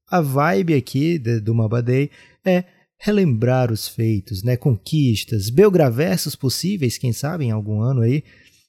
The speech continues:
É, não necessariamente seguiremos uma ordem cronológica nos Bamba Days que virão,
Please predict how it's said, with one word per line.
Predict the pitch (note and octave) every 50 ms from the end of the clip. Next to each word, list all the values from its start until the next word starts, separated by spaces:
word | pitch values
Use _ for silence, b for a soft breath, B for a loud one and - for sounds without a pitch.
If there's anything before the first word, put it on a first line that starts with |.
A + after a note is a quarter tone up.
| _ _
É, | C3 B2 B2+ B2+ C3 C3
não | C#3 D#3+ F3+
necessariamente | F#3 F#3+ F3 - E3+ - E3+ D#3 D#3 D3 D#3 F3 -
seguiremos | - F3 D#3 D#3 D3+ D3+ D3 C#3+ C3
uma | C3+ B2+
ordem | B2 B2 B2+ B2
cronológica | - B2+ B2 B2 B2+ B2 A#2+ A#2 A#2+ D3 G#3 G3 E3 - B2+
nos | A#2 A#2 A2 G#2+
Bamba | G2+ A2 A2+ A#2 A#2+ A2+ A2 G#2+
Days | G2+ A2 G#2+ A2+ A#2+ A#2+ A2+ A2 - - - - - - -
que | - - A2 G#2+ G#2+
virão, | G#2 A2 B2 B2+ A#2+ B2 B2 C3+ D#3 -